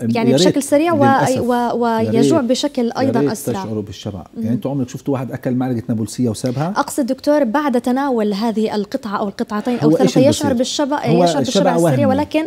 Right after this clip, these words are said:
Speaker 1: شبع وهمي، هذا ما أتحدث
Speaker 2: من،
Speaker 1: عنه.
Speaker 2: من وين بيجي؟
Speaker 1: مهم.
Speaker 2: لا، لما أنا باخذ قطعة الحلويات، كويس؟
Speaker 1: مهم.
Speaker 2: اللي فيها جلوكوز وفركتوز. الجلوكوز
Speaker 1: نعم.
Speaker 2: طبعًا ب-، ب-، بدخل الخلايا، معناته يصير في عندي إفراز للأنسولين،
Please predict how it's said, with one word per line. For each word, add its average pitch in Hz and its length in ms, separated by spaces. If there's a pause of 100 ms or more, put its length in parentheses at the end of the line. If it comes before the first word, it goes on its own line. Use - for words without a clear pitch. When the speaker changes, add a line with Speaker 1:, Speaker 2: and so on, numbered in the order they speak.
Speaker 1:
شبع 254 340
وهمي، 214 280
هذا 269 180
ما 233 120
أتحدث 131 280
Speaker 2:
من، 143 100
Speaker 1:
عنه. 127 120
Speaker 2:
من 139 60
وين 180 200
بيجي؟ 131 340
Speaker 1:
مهم. 214 220
Speaker 2:
لا، 131 180
لما 160 200
أنا 160 120
باخذ 147 320
قطعة 156 360
الحلويات، 101 440 (100)
كويس؟ 135 300
Speaker 1:
مهم. 202 80 (340)
Speaker 2:
اللي 113 80
فيها 156 180
جلوكوز 135 420
وفركتوز. 101 520
الجلوكوز 139 440
Speaker 1:
نعم. - 60
Speaker 2:
طبعًا 127 280 (160)
ب-، 117 60 (340)
ب-، 110 160
بدخل 143 260
الخلايا، 131 540 (180)
معناته 143 320
يصير 135 200
في - 120
عندي 143 200
إفراز 147 340
للأنسولين، 117 560